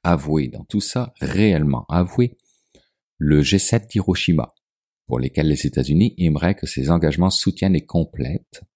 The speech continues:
le leadership, j'ai bien dit complètent le leadership du Japon dans le processus en tant que forum essentiel pour l'élaboration de principes communs pour la gouvernance de l'I A. Mais aussi qu'ils soutiennent et complètent le leadership du Royaume-Uni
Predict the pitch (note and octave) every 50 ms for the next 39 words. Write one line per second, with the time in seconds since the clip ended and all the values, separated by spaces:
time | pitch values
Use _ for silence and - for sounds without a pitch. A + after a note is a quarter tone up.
0 | _ _ B2+ A#2 A2+ D#3 F#2+ F2 E2 C2+ - - - - - - - - _ _
1 | _ - - - - B1+ C2 - - C#2 C2+ - - - _ _ _ _ _ _
2 | _ - E2+ D#2+ C#2+ - D#2 D2 C#2 - _ - _ _ _ _ _ _ _ _
3 | _ - D2 F#2+ G2 F#2+ E2 C2 A#1 - - - - E2 C#2+ C2+ A#1+ - E2+ E2+
4 | - - - - - - _ _ _ _ _ _ _ _ - E2+ D#2+ - - -
5 | - - - E2 - - C#3 C3 - - F#2 - - F#2+ - - D2 - - F2
6 | D2+ C#2 B1+ C#2+ E2 E2+ D2 - - B1+ - - - D2+ F2+ F#2+ F#2+ - - E2+
7 | D#2 D#2 C#2+ C#2 C2+ C2 B1 A#1 A#1+ - - - - - - F#2+ F2 - - -
8 | - - - - - - - - C2 B1 C#2+ F2+ F#2+ - C2+ B1+ B1 C2+ D#2 D2+
9 | C2 C2+ D#2+ F#2 G2 F2 F#2+ F2 E2 D#2 C#2 - - - _ _ _ _ _ -
10 | - - - - - - _ _ - - G#2+ A2+ G#2+ G#2 F#2 - - - - F3
11 | - - - G2+ F2+ - - G#2 - - A2 A2 G#2+ F#2 - - E2+ D#2+ - -
12 | A2 - - G2 E2+ E2+ G2+ G#2+ G2 G2+ F#2 - - - A2 G2+ F#2 E2 D2+ -
13 | F2+ F#2 G#2+ A2+ A#2+ A#2+ A#2 G#2+ F#2+ F2 D#2 D#2+ G#2+ F#3 -